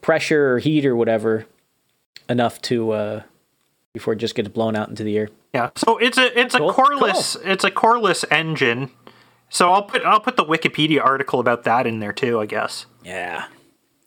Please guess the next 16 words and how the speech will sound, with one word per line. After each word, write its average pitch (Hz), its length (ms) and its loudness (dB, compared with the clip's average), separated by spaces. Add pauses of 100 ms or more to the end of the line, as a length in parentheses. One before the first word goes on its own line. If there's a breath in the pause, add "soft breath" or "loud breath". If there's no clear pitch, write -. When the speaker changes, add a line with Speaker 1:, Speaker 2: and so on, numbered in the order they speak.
Speaker 2:
It 165 180 -4
definitely 175 440 0
looks 160 280 2
cool. 123 380 0
And 180 100 2
then 240 140 0
my 214 140 0
brother, 180 600 2
my 165 200 2
brother 170 300 2
sent 165 280 0
me 160 80 2
along 147 420 2
something 139 460 0
else 165 480 2 (640 loud breath)
where 147 580 4